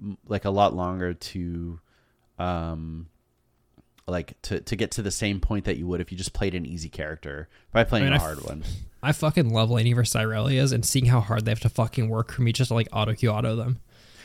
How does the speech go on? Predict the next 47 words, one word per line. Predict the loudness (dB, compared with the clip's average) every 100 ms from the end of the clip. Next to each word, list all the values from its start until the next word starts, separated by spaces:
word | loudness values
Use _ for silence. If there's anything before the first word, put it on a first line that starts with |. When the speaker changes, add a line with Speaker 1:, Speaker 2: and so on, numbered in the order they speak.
| 0
Speaker 1:
I | 4
mean, | 6
the | 6
best | 4 4
example | 4 6 6
is, | 6
like, | 4 2
Aurelion | 0 2 2 2 -2
Sol, | -2 -2 -2 -6 2
right? | 8 10 8
Speaker 2:
Yeah. | 4 4
Speaker 1:
Where, | 8 8 8
like, | 6 4 2 -10 -20 _ -20 -20 -20 0
I, | 6 6 6
I | 2
challenge | 2 4 4 4
you | 4
to | 2
play | 4 4
Aurelion | 4 4 2 0
Sol | -2 0 2
and | 2 2
not | 2 2
feel | 2 6
like | 6 6 2
you're | -2
trying | -2 -4 0 0 0
to | -2
do | 0 0
the | 0
very, | 0 2 2 2
very | 2 4 4
most, | 2 2 0 0 -10 -20 -20 -20 _ 0
and | 4 4 2 -2 -16 -20 _ _ _
you | -4
just | -2 0
do | -2
piss | 4 4 6 4
all | 2 2
for | 0
damage | -2 -4 -4 -6 -4
because | -2 0
all | 2 6 6
of | 6
your | 2
damage | 2 0 -2
come, | -2 -4